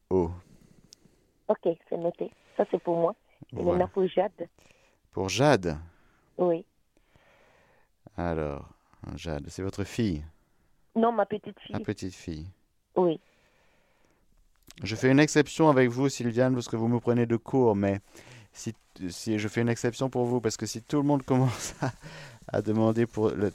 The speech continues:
Speaker 1: toute la famille, on va pas s'en sortir, mais je, pour Jade, pour, pour jou-, pour vous, Jade.
Speaker 2: D'accord, ok. Merci, mon père. <laughs>
Speaker 1: Jade, c'est Saint-Yves.
Speaker 2: Saint-Yves.
Speaker 1: Yves, Yves, Yves.
Speaker 2: Yves, hein.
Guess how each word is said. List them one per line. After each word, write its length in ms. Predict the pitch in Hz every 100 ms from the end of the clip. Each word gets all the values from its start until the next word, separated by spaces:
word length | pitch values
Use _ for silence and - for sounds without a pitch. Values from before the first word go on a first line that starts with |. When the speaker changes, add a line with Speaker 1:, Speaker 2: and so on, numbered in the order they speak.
| -
Speaker 1:
toute 200 | - 123
la 80 | 117
famille, 340 | - 107 113
on 60 | 113
va 100 | 107
pas 140 | 110
s'en 140 | 110 107
sortir, 400 | - 104 - 95
mais 200 | 95 92 - - - -
je, 160 | 101 85 -
pour 240 | - 110 85
Jade, 300 | 110 107 107
pour, 240 | 104 92 -
pour 180 | - 101
jou-, 220 | 95 92
pour 240 | - 101
vous, 220 | 95 95 90
Jade. 320 | 90 87 98 - - - - -
Speaker 2:
D'accord, 540 | 190 180 - 160 147
ok. 220 | - - - - -
Merci, 340 | 175 170 - 180
mon 140 | 170
père. 200 | 151 - - 233 -
<laughs> 320 | 254 - - -
Speaker 1:
Jade, 480 | 98 113 120 123 -
c'est 200 | - 107
Saint-Yves. 720 | - 151 143 - 107 85 73 87 - _ _ _ _ _ _ _ _ - 220 -
Speaker 2:
Saint-Yves. 300 | - 247 359 - - -
Speaker 1:
Yves, 340 | 247 170 156 - -
Yves, 300 | 160 147 85 -
Yves. 340 | 139 101 71 - _ _ _ _ _ _ _ _ _ -
Speaker 2:
Yves, 220 | 240 180
hein. 140 | 165